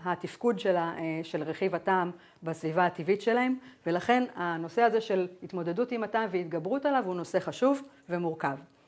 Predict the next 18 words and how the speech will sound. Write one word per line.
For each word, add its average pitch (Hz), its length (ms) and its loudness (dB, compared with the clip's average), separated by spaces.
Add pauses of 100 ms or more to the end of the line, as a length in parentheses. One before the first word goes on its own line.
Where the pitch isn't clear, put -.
(500)
ערכים 185 360 2
התזונתיים 202 680 0
זה 170 140 -2
גם 240 200 2
משהו 233 200 -4
שמסתכלים 220 560 -6
עליו 220 240 0
כאשר 190 260 -2
באים 196 240 -2
להחליף 202 400 -2
חלבון 190 320 -2
מהחי 180 360 -2
לחלבון 175 420 -2
מהצומח, 208 540 -2 (460)
וכמובן 277 460 4
התחושה 240 400 2
של 240 180 2
הבטיחות, 190 760 4